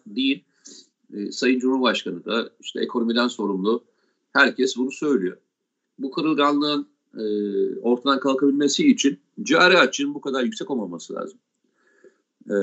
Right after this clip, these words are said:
bütçe dengesinin, e, dengelenmesi gerekiyor. Bir de üstüne üstlük, e,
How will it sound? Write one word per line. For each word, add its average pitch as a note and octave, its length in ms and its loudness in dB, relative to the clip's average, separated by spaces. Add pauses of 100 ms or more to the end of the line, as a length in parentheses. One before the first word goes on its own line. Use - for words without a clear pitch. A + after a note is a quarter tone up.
(580)
bütçe C#3+ 280 4
dengesinin, A#2+ 600 2 (180)
e, F#2+ 220 -4 (840)
dengelenmesi A#2 720 4
gerekiyor. A#2+ 520 -2 (420)
Bir B2 60 0
de C3+ 60 2
üstüne - 280 -2
üstlük, C#3+ 380 0 (580)
e, - 100 -12